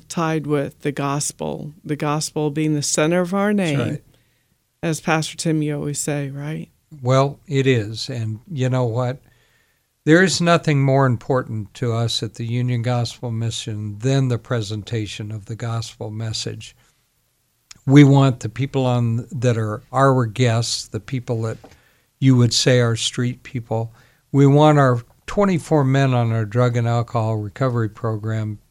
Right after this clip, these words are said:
Speaker 2: to know the love of Jesus Christ and the sincerity with which we approach the gospel message. And, you know, the reality is that if you talk to our guys, they are pretty convinced that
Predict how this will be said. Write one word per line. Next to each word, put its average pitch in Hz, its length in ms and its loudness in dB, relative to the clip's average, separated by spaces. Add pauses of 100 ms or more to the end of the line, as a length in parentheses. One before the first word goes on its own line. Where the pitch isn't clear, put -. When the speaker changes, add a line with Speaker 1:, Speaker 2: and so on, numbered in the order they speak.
Speaker 2:
to 131 120 -2
know 123 280 2
the 113 120 -2
love 117 260 -2
of 107 140 -6
Jesus 107 480 -8
Christ 113 500 -4
and 107 240 -6 (440)
the 127 140 2
sincerity 123 920 0
with 110 400 -6
which 120 320 -6
we 120 200 -2
approach 127 640 -4
the 113 100 -6
gospel 113 560 -4
message. 107 640 -6 (640)
And, 135 320 0 (100)
you 147 180 2
know, 151 160 6
the 131 120 2
reality 131 680 0
is 113 400 -2 (100)
that 113 220 2
if 123 260 -2
you 175 80 -4
talk 156 400 -2
to 139 120 -6
our 113 180 0
guys, 110 600 -4 (420)
they 143 280 2
are 180 140 -2
pretty 156 400 -2
convinced 120 840 -2
that 110 320 -6